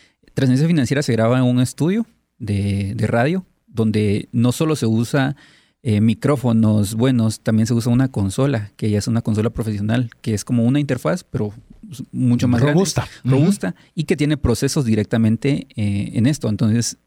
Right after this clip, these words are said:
Speaker 1: quizás estos micrófonos, eh, no captan la, el sonido así como lo están escuchando, eh, ahora, sino que se le tienen que poner procesos externos. Y para esto,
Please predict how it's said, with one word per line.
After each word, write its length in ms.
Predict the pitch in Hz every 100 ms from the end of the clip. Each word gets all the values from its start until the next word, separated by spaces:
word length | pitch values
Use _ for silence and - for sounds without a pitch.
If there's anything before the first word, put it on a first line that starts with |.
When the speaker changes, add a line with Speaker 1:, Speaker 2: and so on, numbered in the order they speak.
| -
Speaker 1:
quizás 280 | 113 123 135
estos 200 | - 160
micrófonos, 580 | 113 117 135 135 143 - - _ _ _
eh, 520 | 110 104 104 113 - -
no 200 | 123 127
captan 400 | 135 127 143 131
la, 60 | 107
el 280 | 117 107
sonido 300 | - 107 120
así 120 | 127 127
como 220 | 143 135
lo 100 | 101
están 240 | - 107
escuchando, 600 | 117 - 123 127 131 - -
eh, 240 | 107 101 -
ahora, 440 | 104 107 113 190 - _ _ _
sino 200 | - 120
que 100 | 123
se 80 | 151
le 60 | 117
tienen 180 | 120 135
que 80 | 117
poner 260 | 104 107
procesos 480 | - 113 104 - 110
externos. 560 | 107 - 156 147 107 -
Y 100 | 123
para 240 | - 117 113
esto, 360 | 135 - 101